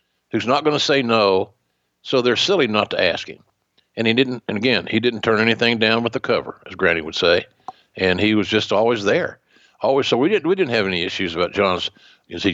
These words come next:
injury prone? Uh, just, he worked all the time. He worked a hard style, uh, and he was heavily muscled.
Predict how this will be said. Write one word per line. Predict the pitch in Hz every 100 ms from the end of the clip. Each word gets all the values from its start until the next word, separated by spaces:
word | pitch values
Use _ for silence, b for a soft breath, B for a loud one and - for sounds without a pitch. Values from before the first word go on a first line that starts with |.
| -
injury | 107 110 90 80
prone? | - 87 78 90 131 _ _ _ -
Uh, | 90 90 87 82 -
just, | 92 107 - B B B B B B _
he | - -
worked | 143 151 - -
all | 139 160
the | 175
time. | - 120 120 117
He | 110
worked | 110 -
a |
hard | 87 135 151
style, | - 110 101 101 101 113 - _ _ -
uh, | 101 90 87 - _ _ _ _ _ _
and | 104 98 92 90
he | 110
was | 98 -
heavily | 131 156 143
muscled. | 110 110 110 107 -